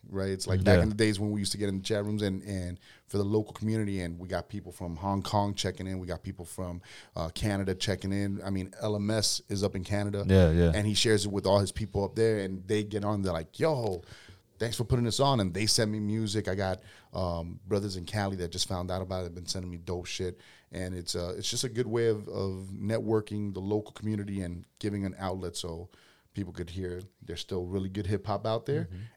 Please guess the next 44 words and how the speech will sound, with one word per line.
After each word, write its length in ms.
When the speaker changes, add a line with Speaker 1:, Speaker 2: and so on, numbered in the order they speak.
Speaker 1:
and 500
that 180
there 140
are 180
local 480
events 300
that 120
are 40
going 280
on 220
for 300
if 140
you're 120
a 40
local 300
artist 280
of 100
any 160
type. 320
If, 80
Speaker 3:
Yep. 220
Speaker 1:
if 360
you 160
wanna 220
be 100
part 260
of 60
the 40
scene 320
out 160
here, 340
it's 200
more 240
than 180
just 540
social 360
media 460
and 220
go 120
out, 220
be 80
part 300
of 100
it. 160